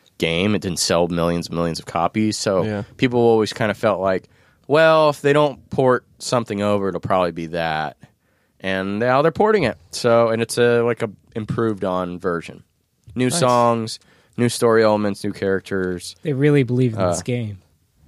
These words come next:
Speaker 1: I guess.
Speaker 2: I mean, Nintendo make good games.
Speaker 1: Yeah, and it's, so, and people go nuts over both of those franchises, Fire Emblem and, uh, Shin Megami Tensei. So,
Speaker 2: So it's just, like, are there,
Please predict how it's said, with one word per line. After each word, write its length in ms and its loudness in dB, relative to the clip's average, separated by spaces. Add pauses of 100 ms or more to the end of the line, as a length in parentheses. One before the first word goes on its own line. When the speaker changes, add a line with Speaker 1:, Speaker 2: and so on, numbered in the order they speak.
(200)
Speaker 1:
I 80 0
guess. 520 0 (280)
Speaker 2:
I 80 -6
mean, 280 -6 (200)
Nintendo 420 -2
make 160 -4
good 160 -8
games. 460 -6 (200)
Speaker 1:
Yeah, 300 4 (180)
and 140 2
it's, 460 -2 (600)
so, 300 2
and 140 -4
people 180 -2
go 160 2
nuts 480 0
over 220 0
both 320 -6
of 80 -6
those 500 0
franchises, 720 -4
Fire 260 2
Emblem 280 0
and, 280 -2 (640)
uh, 380 0 (160)
Shin 220 -6
Megami 280 -4
Tensei. 400 -8
So, 420 0 (120)
Speaker 2:
So 240 2
it's 180 0
just, 500 -2
like, 300 0
are 140 4
there, 300 0